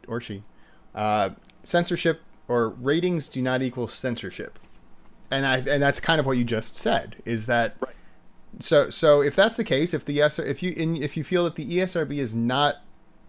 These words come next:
Speaker 1: performing the correct function, then wouldn't
Speaker 2: Right.
Speaker 1: censorship be the next step for
Speaker 2: So
Speaker 1: concerned parties involved? And wouldn't that
Speaker 2: I think
Speaker 1: mean government intervention?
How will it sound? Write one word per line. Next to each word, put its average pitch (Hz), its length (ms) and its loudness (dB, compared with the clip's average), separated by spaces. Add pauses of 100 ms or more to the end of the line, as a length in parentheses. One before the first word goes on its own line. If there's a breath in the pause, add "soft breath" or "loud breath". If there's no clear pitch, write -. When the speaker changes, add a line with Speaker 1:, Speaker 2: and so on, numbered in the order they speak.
(760)
Speaker 1:
performing 135 420 -2
the 123 60 -2
correct 131 260 -2
function, 110 580 -4 (500 soft breath)
then 117 200 0
wouldn't 127 220 -2
Speaker 2:
Right. - 60 -8
Speaker 1:
censorship 135 540 -4
be 117 140 -2
the 113 120 -4
next 110 260 -4
step - 400 0 (480)
for 107 400 0
Speaker 2:
So 117 240 0
Speaker 1:
concerned 107 640 -4 (200)
parties 107 460 -4
involved? 107 560 -6 (240)
And 110 100 -4
wouldn't 127 220 0
that 120 80 0
Speaker 2:
I 131 80 -4
think 117 60 -2
Speaker 1:
mean 120 100 0
government 117 340 -2
intervention? 139 460 -6